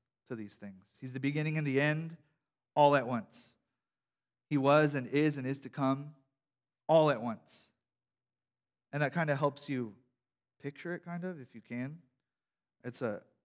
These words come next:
lofty concept. Um, his purpose is eternal. He's the eternal king. He's not just the king in the book of Matthew,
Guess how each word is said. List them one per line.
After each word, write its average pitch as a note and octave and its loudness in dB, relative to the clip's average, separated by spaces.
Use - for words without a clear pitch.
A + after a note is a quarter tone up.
lofty C3+ 0
concept. A#2 -8
Um, A#2 -2
his E3+ 4
purpose F#3+ 2
is D3 -2
eternal. B2 -6
He's F#3 4
the F#3 2
eternal F3+ 2
king. F3+ -2
He's D#3+ 2
not D#3+ 4
just F3 2
the E3 -2
king E3+ -2
in E3 2
the D#3+ 2
book E3+ 0
of E3+ 0
Matthew, D3+ -2